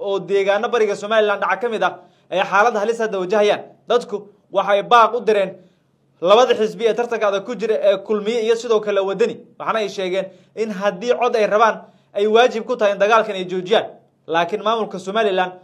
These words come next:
waxba kama qaban kara xaalad, sababtoo ah ciidamada S S C Khartoum ayaa dagaalka ku jira. Somaliland iyo S S C Khartoumna waxa ay isku yihiin dab iyo basiin, kol hore ayay dagaalameen, jab weyn ayayna kala kulmeen Somaliland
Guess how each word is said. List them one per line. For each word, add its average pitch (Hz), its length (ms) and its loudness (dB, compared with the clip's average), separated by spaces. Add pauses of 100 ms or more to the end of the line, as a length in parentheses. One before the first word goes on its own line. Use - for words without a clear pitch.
(260)
waxba 202 360 0
kama 214 220 0
qaban 214 260 -4
kara 196 240 0
xaalad, 196 300 2
sababtoo 226 400 -2
ah 175 140 2 (440)
ciidamada 208 460 -2
S 226 160 -2
S 214 120 -10
C 226 120 -2
Khartoum 190 380 -2
ayaa 220 220 0
dagaalka 202 360 0
ku 226 140 -14
jira. 190 300 0 (280)
Somaliland 220 640 2
iyo 214 160 -2
S 226 100 -2
S 214 140 -4
C 214 100 -2
Khartoumna 185 520 -2 (280)
waxa 208 200 0
ay 202 280 4
isku 202 220 -12
yihiin 196 340 -6 (220)
dab 208 260 2
iyo 214 180 2
basiin, 196 520 -8 (200)
kol 226 200 2
hore 208 160 4
ayay 214 200 2
dagaalameen, 180 580 0 (280)
jab 196 280 -2
weyn 233 240 4
ayayna 214 300 -2
kala 214 200 0
kulmeen 196 280 -4
Somaliland 202 540 0